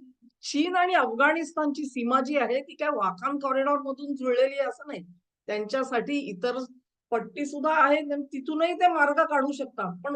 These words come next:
वाखानवरती भर द्यायचा कारण ही भूपट्टी जी आहे ती गिलगिट बाल्टिस्तानला जोडलेली आहे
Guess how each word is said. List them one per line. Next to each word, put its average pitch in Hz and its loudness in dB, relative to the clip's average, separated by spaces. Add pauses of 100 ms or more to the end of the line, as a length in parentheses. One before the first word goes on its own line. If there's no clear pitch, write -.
वाखानवरती 311 -2
भर 254 2
द्यायचा 220 -2 (460)
कारण 254 2
ही 254 0
भूपट्टी 240 -2
जी 240 -2
आहे 226 2
ती 247 -14
गिलगिट 208 -6
बाल्टिस्तानला 247 -4
जोडलेली 233 2
आहे 240 -2